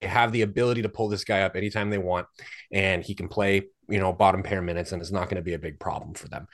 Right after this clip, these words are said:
I don't think, however, that he's gonna be very high on the call-up list. I think based on what they've said,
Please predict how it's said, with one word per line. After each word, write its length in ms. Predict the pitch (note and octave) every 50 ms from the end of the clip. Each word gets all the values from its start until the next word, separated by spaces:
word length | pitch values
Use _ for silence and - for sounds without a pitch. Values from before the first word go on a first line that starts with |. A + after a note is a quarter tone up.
| - - - - - - - - -
I 120 | F#2+ G#2
don't 460 | G2 F2+ F#2+ A2 A#2+ A2 B2 B2+ -
think, 320 | - - - G#2 G2 F#2+ -
however, 420 | - A2 G2+ F#2+ F#2+ F#2 F#2 G2+
that 140 | F2+ F#2+ F2
he's 140 | F#2 G2 -
gonna 160 | G#2 F#2+ F#2
be 100 | F2+ F2+
very 160 | F2 F2+ F2 E2+
high 300 | D#2 - - E2 F2 E2
on 80 | D2+
the 80 | D2+ E2
call-up 360 | - - - - D2+ E2 - _ _ _ -
list. 340 | - G#1+ - - - - _ - - - - - - -
I 100 | - G2+
think 220 | G2 A#2+ G#2 D#2+
based 260 | - G#2+ G#2+ G#2+ - B2
on 120 | G#2+ G2
what 160 | G2+ G2 - -
they've 140 | F#2+ F2+
said, 420 | - - - F#2 E2+ F#2 A#2 C#3+